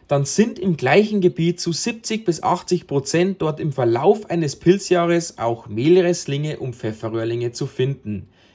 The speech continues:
Im Umkehrschluss, findet man Mehlressling und Pfefferröhrlinge,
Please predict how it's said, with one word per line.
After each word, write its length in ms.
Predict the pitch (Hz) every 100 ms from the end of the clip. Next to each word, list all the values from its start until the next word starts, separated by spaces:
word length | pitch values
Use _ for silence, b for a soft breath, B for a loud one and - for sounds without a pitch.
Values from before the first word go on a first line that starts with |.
| b
Im 200 | 131 117
Umkehrschluss, 920 | 117 135 127 165 165 185 196 233 - - b b b
findet 520 | - 220 294 294 -
man 280 | 165 147 123
Mehlressling 840 | 120 151 202 196 208 - 214 226
und 200 | - 127
Pfefferröhrlinge, 960 | - 120 - 175 160 175 185 185 196